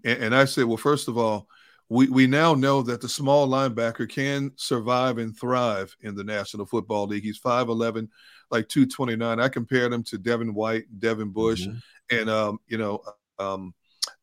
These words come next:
Speaker 1: Eric, Eric Kendrick of the Minnesota, uh, Vikings.
Speaker 2: Mm-hmm.
Speaker 1: Um, when you look at, look at him, um, what jumps out at you about his style of play and the program, obviously, he played for?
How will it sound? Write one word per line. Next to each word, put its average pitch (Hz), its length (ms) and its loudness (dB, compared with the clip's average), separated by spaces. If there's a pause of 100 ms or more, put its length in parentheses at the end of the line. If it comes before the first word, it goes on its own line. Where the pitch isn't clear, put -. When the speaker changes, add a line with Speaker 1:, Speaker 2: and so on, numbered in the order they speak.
Speaker 1:
Eric, 135 300 4
Eric 131 240 6
Kendrick 117 560 0
of 107 180 0
the 107 160 0
Minnesota, 110 580 0 (140)
uh, 98 260 -2 (120)
Vikings. 110 560 2 (520)
Speaker 2:
Mm-hmm. 117 60 2
Speaker 1:
Um, 113 440 4 (840)
when 139 280 6
you 226 200 8
look 208 300 8
at, 117 160 2 (180)
look 170 340 4
at 147 100 4
him, 135 420 0 (760)
um, 117 360 4
what 160 340 6
jumps 160 380 2
out 156 220 6
at 110 100 -4
you 113 480 -2 (300)
about 123 540 4
his 135 200 0
style 127 380 0
of 110 100 -6
play 117 380 0
and 190 200 6
the 156 60 0
program, 165 540 6
obviously, 117 420 -2
he 110 100 -6
played 117 320 -2
for? - 200 -18